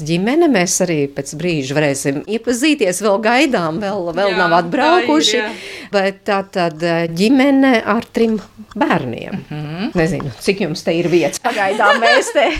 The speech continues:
Speaker 1: <laughs> īstabā
Speaker 2: Nu, na-,
Speaker 1: vienā
Speaker 2: nav
Speaker 1: jūsu,
Speaker 2: ļoti daudz,
Speaker 1: jā.
Speaker 2: mums ir ļoti neliela māja. Mums laikam ir ap septiņdesmit kvadrātmetriem ir mūsu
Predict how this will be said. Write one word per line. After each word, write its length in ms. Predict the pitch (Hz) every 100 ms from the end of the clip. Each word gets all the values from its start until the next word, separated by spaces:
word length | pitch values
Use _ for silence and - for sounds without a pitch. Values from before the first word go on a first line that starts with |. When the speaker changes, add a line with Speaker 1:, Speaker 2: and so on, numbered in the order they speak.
| - -
Speaker 1:
<laughs> 360 | 302 302 311
īstabā 460 | 381 254 320 294 285 311
Speaker 2:
Nu, 80 | 339
na-, 160 | -
Speaker 1:
vienā 180 | 311 311
Speaker 2:
nav 300 | 294 311 302
Speaker 1:
jūsu, 300 | 254 247 233
Speaker 2:
ļoti 380 | 240 285 240 240
daudz, 300 | 226 262 415
Speaker 1:
jā. 60 | 370
Speaker 2:
mums 180 | 285 -
ir 120 | 233
ļoti 440 | 214 254 370 349 285
neliela 600 | 226 185 185 196 202 254
māja. 600 | 220 147 143 143 151 175 180
Mums 380 | 196 185 202 -
laikam 380 | 185 190 202 185
ir 100 | 180
ap 160 | 190
septiņdesmit 880 | - - 190 - 160 151 160 175 156 -
kvadrātmetriem 880 | 175 160 165 - 160 - - 160 156
ir 80 | 175
mūsu 320 | 165 175